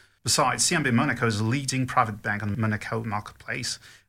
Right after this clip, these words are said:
and Monaco is quite an appropriate place to serve private clients. There's an operating framework that combines a secure legal environment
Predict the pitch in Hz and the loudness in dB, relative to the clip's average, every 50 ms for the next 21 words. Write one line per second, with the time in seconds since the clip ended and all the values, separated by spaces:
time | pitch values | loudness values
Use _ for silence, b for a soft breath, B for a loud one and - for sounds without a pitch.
0 | B - 117 117 117 117 - - 131 156 175 - - - 120 113 117 - 135 120 | B 2 4 4 4 2 2 4 4 4 4 4 0 0 2 2 2 0 -2 -4
1 | - - - 131 123 - 117 107 104 - - 135 - - 117 107 - - 123 113 | -2 0 0 0 0 2 0 -2 -2 0 -2 -2 -2 -2 -4 -6 -4 -4 -2 -2
2 | 113 110 - - - - 110 - - - - 117 113 113 - - - 110 101 113 | 0 0 -2 -6 -6 -8 -6 -4 -4 0 0 0 -2 -2 -6 -4 -4 -4 -4 -4
3 | - - - - 101 95 92 98 98 98 101 - - - - _ _ _ _ - | -8 -12 -12 -10 -10 -8 -8 -8 -10 -10 -12 -12 -14 -18 -18 _ _ _ _ 0
4 | - 120 117 110 113 110 107 - - 104 107 110 127 139 123 - 127 113 - - | 2 2 4 4 2 0 0 -2 -2 0 2 2 2 2 2 0 0 0 -2 0
5 | - 113 107 107 110 117 113 117 123 110 110 107 - - 113 110 104 113 107 107 | 0 0 2 2 0 0 0 0 -2 -2 -4 -6 -2 2 2 4 4 4 4 4
6 | 110 107 - - 120 - - 110 - - - - 139 131 127 113 113 123 135 127 | 2 0 -2 0 0 -2 -2 -2 -6 -8 -6 -2 -2 0 0 0 0 0 0 0
7 | 127 117 113 107 95 92 107 113 127 127 117 113 120 131 127 | 2 2 2 0 0 2 2 2 4 4 2 2 2 0 -2